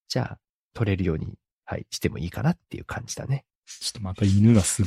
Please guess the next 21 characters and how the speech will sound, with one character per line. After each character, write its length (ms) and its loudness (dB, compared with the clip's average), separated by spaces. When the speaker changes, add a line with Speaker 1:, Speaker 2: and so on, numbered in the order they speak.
Speaker 2:
ご 140 8
い、 60 4
Speaker 1:
そ 500 -8
う 20 -2
だ 120 -6
ね。 260 -10
Speaker 2:
す 380 -6
ご 100 6
い 40 8
言 120 0
っ 60 -10
て 100 -8
ま 80 -10
す 160 -16
ね。 80 -14
Speaker 1:
<laughs> 640 -18
可 180 -4
愛 120 -10
ら 100 -8
し 220 -6
い 20 -4